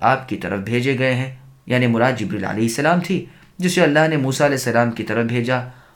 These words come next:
اور تمام دوسرے انبیاء اور خود ہمارے آخری نبی محمد صلی اللہ علیہ وسلم کی طرف بھیجا۔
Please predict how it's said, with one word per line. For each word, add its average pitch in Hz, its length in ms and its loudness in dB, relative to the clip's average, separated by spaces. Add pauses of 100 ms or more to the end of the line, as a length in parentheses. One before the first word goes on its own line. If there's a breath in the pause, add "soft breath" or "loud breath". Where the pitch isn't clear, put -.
(100)
اور 175 100 0
تمام 135 360 4
دوسرے 120 300 0
انبیاء 107 360 0
اور 110 140 0
خود 139 220 0
ہمارے 104 320 -2
آخری 101 280 -4
نبی 120 280 -2 (340 soft breath)
محمد 185 280 2
صلی 113 160 -2
اللہ 98 120 0
علیہ - 100 -6
وسلم 92 140 -4
کی 95 120 -8
طرف 117 200 4
بھیجا۔ 113 280 2